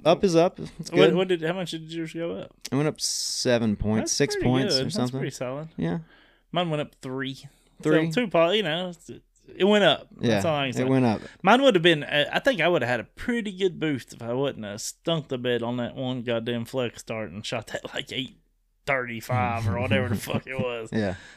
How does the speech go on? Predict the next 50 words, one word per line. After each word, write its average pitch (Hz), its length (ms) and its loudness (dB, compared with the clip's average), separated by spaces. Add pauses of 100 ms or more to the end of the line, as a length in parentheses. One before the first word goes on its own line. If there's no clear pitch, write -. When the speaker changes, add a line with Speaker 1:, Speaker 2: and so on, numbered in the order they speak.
(120)
Speaker 2:
Yeah, 165 120 6
it 185 40 10
was 147 140 6
rough. 131 420 0 (220)
Speaker 1:
Which - 180 2
one 220 160 6
was 214 200 6
that? 62 320 -4
Speaker 2:
Uh, - 60 -10
the, 127 600 0
f-, - 380 -16
the 107 100 -12
Fletcher 113 460 -8
Speaker 1:
Oh, 123 140 4
the 131 80 6
one 139 160 8
where 143 80 8
you 139 80 8
got 135 140 12
Speaker 2:
flex. 117 240 -6
I 139 120 -4
got 120 140 -4
two 147 200 0
aces 131 320 0
Speaker 1:
the 156 60 12
Speaker 2:
and 175 120 12
Speaker 1:
one 185 100 12
Speaker 2:
still 185 80 12
Speaker 1:
you 180 60 10
got 160 200 8
Speaker 2:
shot 156 40 8
a - 40 10
Speaker 1:
two 175 180 12
Speaker 2:
eight - 60 10 (120)
Speaker 1:
aces. 185 180 6
Speaker 2:
and 107 220 -2
still 156 260 6
shot 143 200 4
a 139 80 4
eight 139 220 2
thirty 139 300 2
something. 143 420 -4
Yeah, 120 240 -4
that's, 120 260 -8 (240)
that's - 260 -6
the - 60 0
sad 147 420 0
part. - 300 -6 (520)
And 165 160 6
it's, 147 160 2